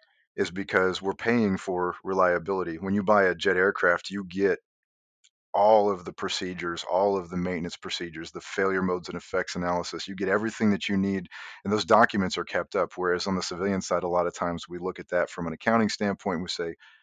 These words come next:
"No, I don't wanna pay for so much of that. Just give me the equipment, give me some of the basic P Ms, and we'll take it from there." So you get the same equipment, uh, you get a different level of documentation. It's a little bit cheaper, and then,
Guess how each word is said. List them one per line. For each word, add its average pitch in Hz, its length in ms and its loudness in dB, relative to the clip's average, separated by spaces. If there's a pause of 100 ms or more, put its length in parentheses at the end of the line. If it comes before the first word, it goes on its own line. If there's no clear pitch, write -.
(220)
"No, 117 220 8
I 117 60 12
don't 117 140 6
wanna 113 120 4
pay 107 220 -2
for 98 280 -2
so - 180 -2
much 95 260 0
of 92 60 -2
that. 87 140 0
Just 104 200 -4
give 113 140 0
me 120 80 4
the 110 100 0
equipment, 98 480 0
give 98 80 0
me 104 80 4
some 104 160 -2
of 95 60 0
the 92 80 -6
basic 92 400 -4
P 92 180 -4
Ms, 87 140 -4
and 90 120 -4
we'll 92 160 -6
take - 260 -6
it - 80 -12
from 85 200 -8
there." 71 240 -10 (580)
So 98 360 4
you 104 100 -4
get 92 160 0
the - 60 -4
same 110 260 6
equipment, 120 480 4 (340)
uh, 92 120 -2
you 90 180 -4
get 95 120 0
a 95 40 0
different 92 340 -2
level 90 220 -2
of 78 80 -8
documentation. 87 800 -2
It's - 140 -12
a - 20 -8
little 87 160 -6
bit 85 140 -8
cheaper, 85 440 -8
and 82 80 -6
then, 82 320 -6